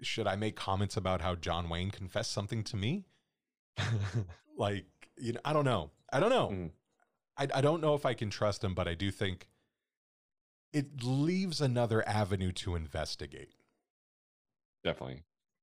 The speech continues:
Speaker 1: It'd be interesting to see if they ever did, like, a cold case thing on it and actually just
Speaker 2: Yeah, try to
Speaker 1: investigated.
Speaker 2: reopen it. Yeah, exactly.
Speaker 1: Another strange thing about his death.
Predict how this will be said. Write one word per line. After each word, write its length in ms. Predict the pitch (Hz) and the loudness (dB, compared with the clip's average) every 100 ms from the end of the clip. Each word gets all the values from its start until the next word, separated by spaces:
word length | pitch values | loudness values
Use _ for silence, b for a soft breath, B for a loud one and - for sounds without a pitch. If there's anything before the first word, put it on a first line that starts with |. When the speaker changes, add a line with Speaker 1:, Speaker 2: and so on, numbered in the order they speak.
| _ _ _ _ | _ _ _ _
Speaker 1:
It'd 100 | 127 | -4
be 180 | 120 156 - | -2 -4 -2
interesting 520 | 269 330 190 139 110 | 0 0 0 2 2
to 80 | 98 | 2
see 200 | 113 101 | 2 0
if 100 | 92 | 2
they 140 | 101 | 2
ever 180 | 101 98 | 2 0
did, 180 | 101 92 | 0 0
like, 200 | 87 90 | 0 -2
a 60 | |
cold 340 | - - 131 - | -2 0 0 -2
case 300 | - 82 - | -6 -6 -4
thing 180 | 87 | -4
on 140 | 78 80 | -2 -4
it 120 | 82 | -4
and 140 | 92 92 | -2 0
actually 420 | 95 - 98 92 | 0 -2 -2 -2
just 240 | 95 - | -2 -4
Speaker 2:
Yeah, 60 | 90 | -4
try 280 | 82 82 78 | -2 0 0
to 60 | |
Speaker 1:
investigated. 440 | 80 92 85 82 73 | 0 0 0 -2 -4
Speaker 2:
reopen 440 | 92 92 82 90 85 | -4 0 0 -2 -6
it. 80 | 76 | -4
Yeah, 220 | 85 71 | -2 -2
exactly. 480 | 71 78 71 69 65 - | -4 -6 -6 -10 -16 -6
Speaker 1:
Another 460 | 139 143 180 202 190 | 0 2 2 2 2
strange 400 | - 147 117 - | 2 0 0 0
thing 160 | 101 | 0
about 220 | 92 87 80 | 0 0 -2
his 100 | 71 | -4
death. 260 | 80 - | -6 -6